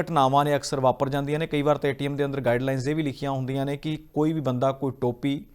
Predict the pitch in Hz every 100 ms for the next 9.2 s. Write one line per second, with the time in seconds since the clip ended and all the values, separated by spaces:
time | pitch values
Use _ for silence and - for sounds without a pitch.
0 | - - - 117 160 170 180 - 147 151
1 | 160 160 160 151 147 160 156 156 156 147
2 | 151 127 123 131 139 120 123 147 143 120
3 | 113 117 139 135 117 113 120 120 117 120
4 | - 120 110 117 113 110 110 117 107 107
5 | 113 131 151 - - - 160 165 190 185
6 | 170 170 160 160 151 143 165 156 156 170
7 | 165 156 165 123 127 170 165 165 175 -
8 | 165 190 190 180 175 170 143 139 151 143
9 | 143 151